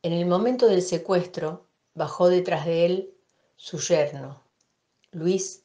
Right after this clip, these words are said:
Ángel Mendiburu, ingeniero, docente y militante del campo popular. En el intento de salvar a Silvio, su suegro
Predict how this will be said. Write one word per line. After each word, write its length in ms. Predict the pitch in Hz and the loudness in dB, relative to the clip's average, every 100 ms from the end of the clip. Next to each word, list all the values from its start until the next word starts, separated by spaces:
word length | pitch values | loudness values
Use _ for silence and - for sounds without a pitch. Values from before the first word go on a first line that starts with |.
| - | -8
Ángel 680 | 165 165 - 180 175 180 - | -6 -6 -6 -6 -6 -10 -10
Mendiburu, 880 | 160 151 147 143 135 135 127 131 - _ _ _ _ _ _ _ _ _ _ _ _ _ _ _ _ _ _ _ | -4 -4 -4 -6 -8 -10 -10 -14 -16 _ _ _ _ _ _ _ _ _ _ _ _ _ _ _ _ _ _ _
ingeniero, 920 | 196 156 180 170 190 202 196 202 214 - _ - | -8 -6 -2 0 2 2 0 -2 -6 -16 _ -6
docente 960 | 165 160 - 196 202 196 202 202 - - | -2 -2 2 2 2 -2 -4 -4 -8 -12
y 100 | 160 | -6
militante 920 | 160 156 156 170 170 170 170 175 - - | -6 -6 -6 -2 -2 -2 -2 -4 -6 -6
del 220 | 151 151 | -6 -4
campo 360 | 143 147 147 143 | -4 -4 -6 -8
popular. 640 | 147 - 139 123 113 - _ _ _ _ _ _ _ _ _ _ _ _ _ _ - | -10 -10 -10 -10 -10 -16 _ _ _ _ _ _ _ _ _ _ _ _ _ _ -2
En 160 | 175 | 2
el 160 | 175 170 | 4 2
intento 540 | 175 175 202 226 214 | 0 0 0 0 2
de 100 | 180 | 2
salvar 440 | 175 - 156 170 165 | 0 0 0 0 -2
a 80 | |
Silvio, 760 | 160 - 180 185 190 190 214 _ | -6 -6 -4 -4 -2 -4 -4 _
su 200 | - 175 | -10 -8
suegro 680 | - 180 180 170 156 196 | -4 4 4 4 2 0